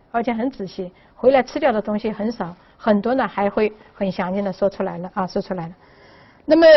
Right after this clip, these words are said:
他正因为有联想，所以对于抽象的东西、想象的东西，那他事实背后的一些原理的东西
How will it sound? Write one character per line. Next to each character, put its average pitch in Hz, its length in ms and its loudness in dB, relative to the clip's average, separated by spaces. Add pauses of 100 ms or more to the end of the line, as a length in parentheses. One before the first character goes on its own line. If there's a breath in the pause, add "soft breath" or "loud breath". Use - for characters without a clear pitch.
(160)
他 349 220 6
正 359 180 -2
因 370 140 -2
为 277 100 6
有 214 140 6
联 190 240 4
想， 175 320 -6
所 269 180 0
以 269 80 4
对 285 160 0
于 254 80 2
抽 311 240 0
象 320 200 2
的 214 80 0
东 202 200 0
西、 208 140 -2
想 190 240 -2
象 285 140 2
的 233 100 4
东 202 180 -2
西， 196 280 0 (260 soft breath)
那 247 240 6
他 269 380 6
事 330 260 0
实 302 100 -2
背 311 200 2
后 277 120 6
的 247 60 10
一 254 60 8
些 254 120 0
原 220 240 4
理 330 60 -2
的 233 100 0
东 208 220 0
西 202 240 0